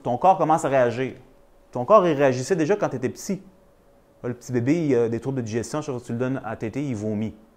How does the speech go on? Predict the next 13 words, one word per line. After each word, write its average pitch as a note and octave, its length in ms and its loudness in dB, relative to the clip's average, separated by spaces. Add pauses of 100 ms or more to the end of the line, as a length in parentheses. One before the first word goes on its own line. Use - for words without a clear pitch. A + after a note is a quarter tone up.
(380)
Ben, F#2 140 -10
déjà, A2+ 240 -2
il C#3 80 0
réagissait. A2+ 580 -2 (2750)
Trois D#3+ 300 6
petits - 160 -12
points. C#3+ 320 -2 (120)
Là, C#3 80 2
t'es D3 200 2
là. C#3 160 4 (840)
Puis - 80 4
là, B3+ 40 4
soudainement, A#3 760 12